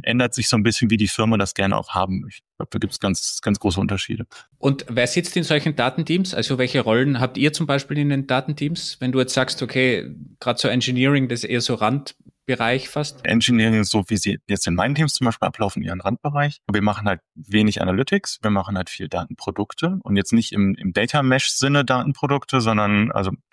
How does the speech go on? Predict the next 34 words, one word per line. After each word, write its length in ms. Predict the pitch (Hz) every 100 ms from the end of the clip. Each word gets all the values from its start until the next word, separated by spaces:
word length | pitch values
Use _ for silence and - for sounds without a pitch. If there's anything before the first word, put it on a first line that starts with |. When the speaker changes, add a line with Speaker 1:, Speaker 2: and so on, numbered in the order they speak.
| - -
Speaker 1:
Data 220 | - 98
Mesh 220 | 92 -
kennt 180 | - 92
so, 140 | 90
so 120 | 87 -
Datenprodukte 680 | 95 85 - - - -
als, 400 | - - - - -
ähm, 380 | 95 92 92 -
alles, 280 | - 95 -
was 120 | 98
du 100 | -
so 140 | 95
an 120 | 95 95
Daten 260 | 95 101
produzierst, 640 | - 98 92 - 110 107 -
ist 140 | -
hausintern 500 | 98 92 98 - 95
so 80 | 90
ein 60 |
Datenprodukt. 640 | 95 98 - - 113 107 - - - - -
Sowas 260 | - 101 104
meine 220 | 101 104
ich 60 | 98
jetzt 160 | 85
nicht, 240 | 101 143 - _ _
sondern 300 | - 113 104
wirklich 200 | 104 110
so 60 | 110
ein 60 | 98
Datenprodukt, 440 | 101 117 110 98
was 120 | 101
man 60 | 98
verkaufen 420 | - - 95 -
kann. 140 | -